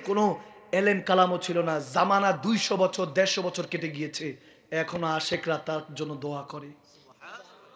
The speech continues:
দোয়া তার জন্য, জান্নাতের জন্য করে না। তিনি তো জান্নাতি, আমার নবীর জন্য জীবন দিয়ে দিয়েছেন আল্লাহ সন্তুষ্টির জন্য। দোয়া করে যে, "আল্লাহ, তেনার উসিলা আমাদেরকে মাফ করো।"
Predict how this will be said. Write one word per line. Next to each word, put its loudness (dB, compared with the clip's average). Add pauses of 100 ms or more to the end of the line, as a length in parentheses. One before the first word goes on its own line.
(300)
দোয়া 6
তার 2
জন্য, 2
জান্নাতের 4
জন্য 6
করে 6
না। 6
তিনি -2
তো 8
জান্নাতি, 8
আমার 6
নবীর 2
জন্য 0 (500)
জীবন 2
দিয়ে 4
দিয়েছেন 2
আল্লাহ 4
সন্তুষ্টির -2
জন্য। -6 (300)
দোয়া 10
করে 8
যে, 6
"আল্লাহ, 12 (440)
তেনার 4
উসিলা 2
আমাদেরকে -2
মাফ -10
করো।" -14